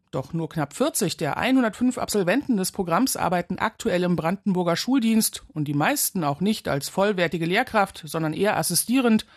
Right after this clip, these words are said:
als sogenanntes sonstiges pädagogisches Personal.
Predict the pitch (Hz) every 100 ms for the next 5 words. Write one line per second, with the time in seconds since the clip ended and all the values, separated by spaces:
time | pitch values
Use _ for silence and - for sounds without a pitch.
0 | - 202 233 240 220 214 254 - 180 262
1 | - 151 143 - 160 156 156 151 147 -
2 | 151 151 147 127 113